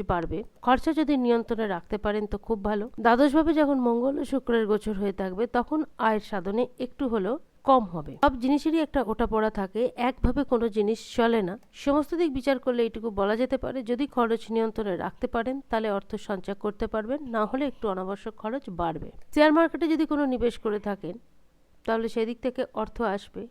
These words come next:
বা নতুন করে যদি নিবেশ করেন তাহলে সেটাও খুব ভালো। এবার বলবো প্রেম জীবন, পারিবারিক জীবন কেমন যাবে। প্রেম জীবনও মাসের শুরু থেকেই যথেষ্ট ভালো থাকবে, তবে মাসের শেষ দিকে প্রেম জীবনের উপর একটু হলেও কোনো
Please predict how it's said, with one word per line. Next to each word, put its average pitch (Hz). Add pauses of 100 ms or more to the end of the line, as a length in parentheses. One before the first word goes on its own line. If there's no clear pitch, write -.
(180)
বা 220
নতুন 247
করে 294
যদি 277 (100)
নিবেশ 220 (100)
করেন 202 (160)
তাহলে 202
সেটাও 214 (100)
খুব 220 (100)
ভালো। 185 (260)
এবার 285
বলবো 302
প্রেম 254
জীবন, 247 (100)
পারিবারিক 220
জীবন 214
কেমন 180 (100)
যাবে। 165 (140)
প্রেম 247
জীবনও 294
মাসের 220
শুরু 214
থেকেই 202
যথেষ্ট 180 (120)
ভালো 202
থাকবে, 185 (220)
তবে 233 (100)
মাসের 254
শেষ 277 (120)
দিকে 233 (100)
প্রেম 214
জীবনের 202
উপর 240 (240)
একটু -
হলেও 226
কোনো 220